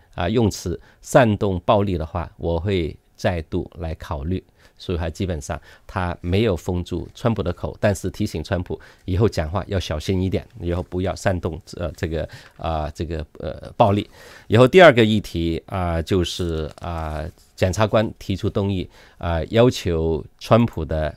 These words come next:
啊，这个，这一名的律师，啊，Joe，啊，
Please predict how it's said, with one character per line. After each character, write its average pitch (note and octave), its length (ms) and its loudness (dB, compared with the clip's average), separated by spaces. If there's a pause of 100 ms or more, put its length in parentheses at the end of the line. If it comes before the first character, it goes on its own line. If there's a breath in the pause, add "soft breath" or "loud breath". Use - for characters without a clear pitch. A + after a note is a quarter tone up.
啊， D#2+ 220 -6
这 E2+ 160 -6
个， - 160 -8
这 A2+ 140 0
一 G2 60 2
名 E2+ 180 -2
的 E2+ 80 -2
律 F#2 180 -2
师， - 320 -6 (200)
啊， E2 220 -4
Joe， G2+ 380 0 (260)
啊， D#2+ 220 -6